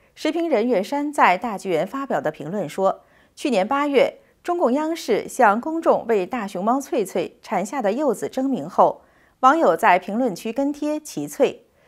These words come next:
而后官媒紧急删除评论，甚至关停评论区，因为翠字可拆分为简体字“习”加习家族。虽然这种整肃行动未必是习近平亲自下令，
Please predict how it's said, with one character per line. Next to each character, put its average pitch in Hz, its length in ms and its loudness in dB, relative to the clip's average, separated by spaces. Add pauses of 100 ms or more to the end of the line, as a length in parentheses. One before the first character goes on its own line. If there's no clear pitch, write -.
(140)
而 214 180 6
后 240 240 6
官 311 240 0
媒 185 240 0
紧 156 240 -6
急 165 140 -2
删 311 240 -4
除 - 120 -6
评 143 240 -8
论， 202 280 0 (240)
甚 285 240 0
至 202 160 -2
关 320 240 0
停 165 200 -8
评 160 160 -10
论 156 160 -4
区， - 380 -6 (460)
因 311 100 0
为 226 160 4
翠 247 260 -2
字 185 380 -4
可 214 220 2
拆 320 200 -2
分 339 220 0
为 180 240 4
简 190 260 -2
体 226 200 -6
字 - 340 -4 (240)
“习” 226 480 -6
加 311 240 0
习 294 380 -8
家 262 200 -2
族。 160 380 -6 (380)
虽 349 160 0
然 247 200 8
这 262 160 0
种 180 320 0
整 185 200 0
肃 226 160 0
行 160 260 -6
动 208 280 4 (160)
未 330 180 -2
必 208 180 -2
是 185 180 0
习 185 200 -6
近 247 160 -4
平 165 240 -8
亲 320 200 -6
自 196 140 -4
下 156 240 -8
令， 165 260 -6